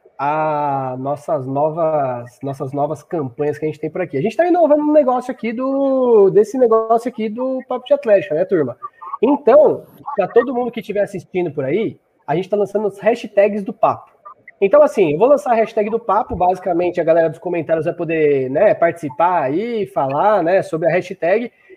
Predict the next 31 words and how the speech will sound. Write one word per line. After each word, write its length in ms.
e 80
aí 160
no 220
final 220
da 60
nossa 180
conversa 420
a 20
gente 160
comenta 460
também, 320
até 140
pra 100
dar 120
um 60
tempo 200
pra 100
vocês 260
pensarem 600
sobre 260
a 40
hashtag 520
do 140
papo. 380
Fechou, 320
turma? 380
Então, 320
deixa 240
eu 40
abrir 180
aqui. 360